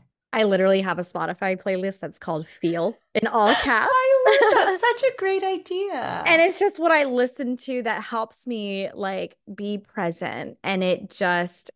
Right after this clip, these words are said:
Speaker 1: sometimes it's so great when you find music that kinda puts the words to what you're feeling, even though
Speaker 2: Yeah.
Speaker 1: you're not in the moment maybe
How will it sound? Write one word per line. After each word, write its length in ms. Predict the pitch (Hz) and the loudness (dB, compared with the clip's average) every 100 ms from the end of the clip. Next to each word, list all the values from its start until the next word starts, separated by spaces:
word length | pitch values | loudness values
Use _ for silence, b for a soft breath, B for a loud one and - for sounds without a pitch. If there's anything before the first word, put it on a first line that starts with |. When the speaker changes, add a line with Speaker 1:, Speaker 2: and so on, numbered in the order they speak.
| 226 | -8
Speaker 1:
sometimes 640 | 262 254 254 247 226 220 | -4 -2 -2 -4 -4 -4
it's 160 | 220 - | -6 -2
so 160 | 247 | -2
great 200 | 226 208 | -2 -4
when 120 | 196 | -4
you 80 | 202 | -8
find 220 | 202 202 | -6 -6
music 260 | 180 180 196 | -6 -8 -6
that 180 | 185 - | -8 -8
kinda 280 | 190 180 175 | -6 -4 -6
puts 420 | - 190 - - | -2 -4 -4 -8
the 160 | 165 | -6
words 640 | 180 180 175 175 208 226 - | -2 2 2 2 0 -4 -6
to 140 | 247 | -2
what 240 | 240 - - | 0 -2 -2
you're 200 | 269 269 | -2 -4
feeling, 720 | 269 269 269 269 269 269 277 _ 190 202 185 180 | -4 -4 -2 -2 -2 -4 -6 _ -20 -14 -10 -6
even 220 | 220 220 | 0 0
though 100 | 214 | 2
Speaker 2:
Yeah. 100 | 214 | 2
Speaker 1:
you're 140 | 202 202 | 0 0
not 340 | 202 190 190 - _ _ _ _ _ - | 2 2 0 -8 _ _ _ _ _ -8
in 140 | 208 202 | -4 -2
the 60 | |
moment 260 | 196 196 214 | -2 -4 -4
maybe 180 | 196 | -4